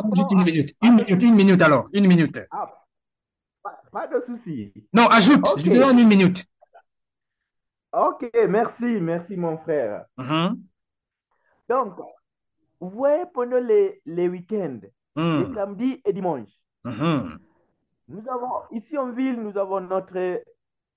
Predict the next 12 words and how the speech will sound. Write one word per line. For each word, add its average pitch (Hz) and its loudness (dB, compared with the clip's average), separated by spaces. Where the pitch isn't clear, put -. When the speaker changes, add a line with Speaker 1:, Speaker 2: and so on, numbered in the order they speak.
Speaker 2:
gouverneur, 202 -8
Monsieur 185 -6
Sakaja. 175 -10
Speaker 1:
Mhm. 151 -4
Speaker 2:
Il 247 -6
nous 247 -6
a 285 -6
donné 240 -2
les 202 -2
droits 208 -2
de 175 -6
faire 214 -6